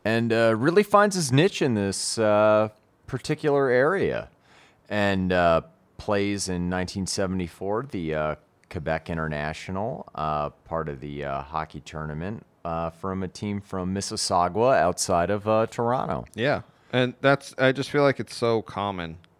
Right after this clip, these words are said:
Speaker 2: uh, for these Canadian kids, so.
Speaker 1: Yeah, uh-huh. And, uh, obviously not a French Canadian, so subject to the, uh, N H L draft at the time. And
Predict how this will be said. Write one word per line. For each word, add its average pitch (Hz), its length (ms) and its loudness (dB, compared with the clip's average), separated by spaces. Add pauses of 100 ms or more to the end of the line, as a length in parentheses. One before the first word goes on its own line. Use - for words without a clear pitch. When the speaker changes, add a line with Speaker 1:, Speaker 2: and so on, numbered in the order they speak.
(160)
Speaker 2:
uh, 87 260 -2
for 95 140 -12
these 87 200 -8
Canadian 80 500 -10
kids, 76 460 -16
so. 76 300 -12 (180)
Speaker 1:
Yeah, 110 380 2 (200)
uh-huh. 98 380 -2
And, 90 280 -4
uh, 85 260 -2 (180)
obviously 87 760 -2
not 92 280 -2
a - 20 -6
French 87 400 -6
Canadian, 90 560 -4
so 85 460 -2
subject 85 560 -4
to 87 100 -10
the, 78 320 -4
uh, 76 120 2
N 82 200 -2
H 82 220 -4
L 82 100 -2
draft 76 580 0
at 85 220 -4
the 85 80 -8
time. 85 500 -4
And 90 340 0